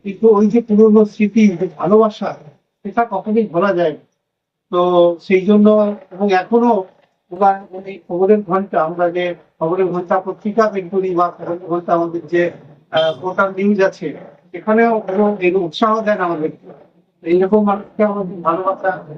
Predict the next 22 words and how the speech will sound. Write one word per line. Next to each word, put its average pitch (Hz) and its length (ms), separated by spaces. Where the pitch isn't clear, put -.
শ্রদ্ধা 185 420
তো 180 200
নিবেদন 175 360
করতেই 196 420
হবে। 160 240
আবির 175 380
দাস, 190 240
কেবল 190 320
অপারেটর, 190 500
শিলিগুড়ি 180 360
অরবিন্দ 185 540
পল্লী 196 340
এবং 170 240
সোশ্যাল 180 280
ওয়ার্কার, 175 400
তাকে 175 260
আমরা 180 280
আমাদের 175 360
এই 165 140
শ্রদ্ধার 175 460
স্মারক 180 380
আরো 170 260